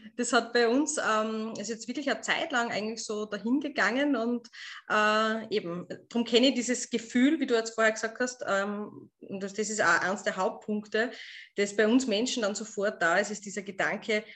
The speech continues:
was ist, wenn das ein Giftköder ist, wenn, wenn das, äh, gefährlich wird, wenn mein Hund dann sein Leben bedroht ist. Und diese Angst, die beeinflusst dann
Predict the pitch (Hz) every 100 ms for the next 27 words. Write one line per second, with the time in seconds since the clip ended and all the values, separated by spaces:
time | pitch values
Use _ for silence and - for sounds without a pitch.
0 | - 202 233 220 196 190 196 190 214 -
1 | - 165 156 151 165 165 - 170 180 -
2 | 180 180 180 - 117 170 175 - 214 220
3 | 208 233 - 185 175 180 190 196 185 -
4 | 170 180 202 262 226 196 196 190 180 240
5 | 226 180 175 165 190 233 - - - -
6 | 190 190 - 339 370 - 208 240 359 -
7 | - _ 240 233 233 196 277 - 294 240
8 | 226